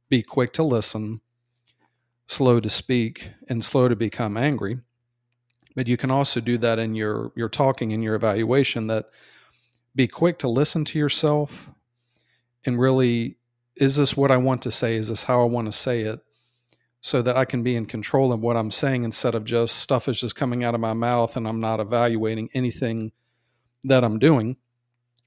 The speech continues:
Make sure that I'm taking every thought captive and make it submissive to Messiah, that does this line up with the truth of God?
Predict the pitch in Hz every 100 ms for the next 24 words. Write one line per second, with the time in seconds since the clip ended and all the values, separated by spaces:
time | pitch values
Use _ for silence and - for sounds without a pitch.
0 | _ - 139 120 139 123 123 113 - 131
1 | 127 120 113 - 117 101 - 143 139 117
2 | 110 110 - 120 117 110 113 - 120 117
3 | - 107 - 110 104 135 131 117 110 104
4 | 113 123 117 127 - 123 120 123 120 117
5 | 107 110 - 117 - 110 120 123 110 113